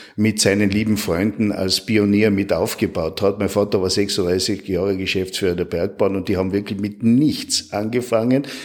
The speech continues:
mit dem eigenen Ersparten, haben das eigene Haus,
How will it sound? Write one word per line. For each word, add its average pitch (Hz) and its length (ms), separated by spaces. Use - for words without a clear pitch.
mit 113 200
dem 110 380
eigenen 110 480
Ersparten, 101 680
haben 101 220
das 104 160
eigene 110 480
Haus, 107 400